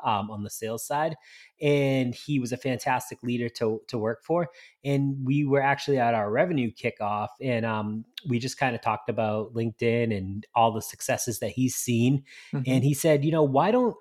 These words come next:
Speaker 1: you start posting and talking about field marketing?" He said, "No one talks about field marketing on LinkedIn. Like, you could help be the voice for that."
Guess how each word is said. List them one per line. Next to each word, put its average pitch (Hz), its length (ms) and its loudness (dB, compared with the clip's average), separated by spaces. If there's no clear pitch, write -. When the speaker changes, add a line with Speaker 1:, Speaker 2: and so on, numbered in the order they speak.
Speaker 1:
you 151 160 -6
start 156 400 2
posting 147 440 -2
and 120 80 -4
talking 135 320 0
about 120 260 -4
field 131 240 0
marketing?" 110 360 -2
He 101 60 -10
said, 113 200 -6
"No 135 160 4
one 131 340 0
talks - 360 0
about 101 220 -8
field 117 240 0
marketing 104 460 -2
on 98 160 -6
LinkedIn. 123 420 -2
Like, 135 240 -2
you 143 240 -2
could 139 160 -2
help 135 340 0
be 123 120 -4
the 107 120 -8
voice 151 360 -2
for - 140 -14
that." 92 260 -16